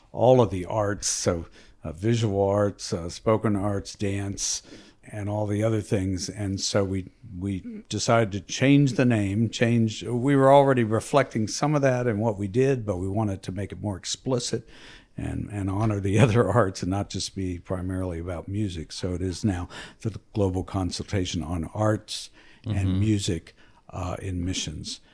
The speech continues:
Speaker 1: And so, uh, these
Speaker 2: So,
Speaker 1: conferences
Speaker 2: yeah, why did it start? What was the purpose of these?
Speaker 1: Well, it was, uh, it was to,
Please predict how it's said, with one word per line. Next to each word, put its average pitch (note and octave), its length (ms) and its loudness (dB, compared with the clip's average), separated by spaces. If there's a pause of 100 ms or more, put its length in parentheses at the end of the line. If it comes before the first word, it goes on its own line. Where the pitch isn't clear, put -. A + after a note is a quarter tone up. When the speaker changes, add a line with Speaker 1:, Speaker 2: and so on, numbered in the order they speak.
(240)
Speaker 1:
And G#2 240 0
so, A2 360 8 (360)
uh, G#2 320 0
these B2 240 4
Speaker 2:
So, C3 60 -2
Speaker 1:
conferences B2 580 6
Speaker 2:
yeah, C#3+ 80 4
why C3+ 220 6
did D#3 140 2
it A2+ 120 -2
start? A#2+ 480 -2
What A#2+ 180 -2
was A#2+ 220 -4
the G#2 80 -4
purpose - 480 -6
of F2+ 140 -8
these? F#2 120 -2
Speaker 1:
Well, D#3 400 10
it D3 180 2
was, C#3 320 4
uh, B2+ 240 8 (800)
it D3+ 140 0
was C#3+ 220 0
to, A2+ 240 2